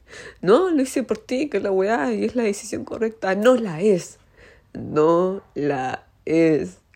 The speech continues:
Nunca voy a quedar feliz con la decisión que tomaste. Nunca. Ojalá algún día te des cuenta. Ojalá. Y es una lata que digáis, "No, es que la persona que esté contigo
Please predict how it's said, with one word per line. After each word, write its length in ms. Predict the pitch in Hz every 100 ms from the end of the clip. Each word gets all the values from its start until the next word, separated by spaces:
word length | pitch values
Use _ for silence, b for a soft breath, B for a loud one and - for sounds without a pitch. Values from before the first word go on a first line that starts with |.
| _
Nunca 580 | - 202 208 233 349 220
voy 200 | 170 170
a 120 | 180
quedar 280 | 185 - -
feliz 380 | - 165 180 214
con 200 | - 175
la 80 | -
decisión 460 | 196 185 - 208
que 180 | 208 -
tomaste. 760 | 202 151 151 - - - 131 - - -
Nunca. 1040 | - 170 190 277 233 180 - _ - 147 - _ b b b b b _ _
Ojalá 580 | 175 220 - 190 208 269
algún 320 | 302 190 180
día 240 | 185 190
te 140 | - -
des 180 | 208
cuenta. 720 | - - 185 160 - - 165 - -
Ojalá. 880 | 202 214 - - 160 185 220 185 - _ _ _ - - _ - B B B B B B B B B _ 175
Y 100 | 240
es 60 |
una 200 | 320 269
lata 340 | 254 311 320 302
que 100 | 285
digáis, 380 | 277 269 277 262
"No, 220 | 294 302
es 160 | 285
que 100 | -
la 140 | 269 262
persona 420 | 247 247 269 311
que 100 | 269
esté 220 | 254 269
contigo 580 | 254 233 240 254 254 247